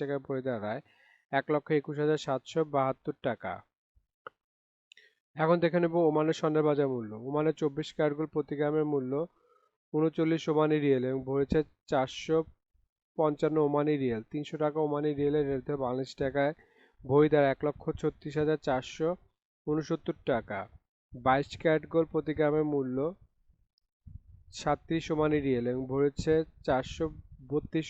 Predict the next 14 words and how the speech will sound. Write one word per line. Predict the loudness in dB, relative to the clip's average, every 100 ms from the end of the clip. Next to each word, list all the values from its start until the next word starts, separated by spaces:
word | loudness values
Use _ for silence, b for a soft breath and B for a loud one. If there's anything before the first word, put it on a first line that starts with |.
| 0
ওমানি | 0 0
রিয়েল। | -2 -4 -6
তিনশো | -10 -4
টাকা | -4 -2
ওমানি | -2 0 0
রিয়েলের | 0 0 2
রেট | 0 -2
দেবে | -4
বাংলাদেশ | -2 -2 -4
টাকায়, | -2 -2 -2
ভরি | -4 -2
দাঁড়ায় | -2 -4 -8 b b b b -4
এক | -4 0
লক্ষ | -2 -2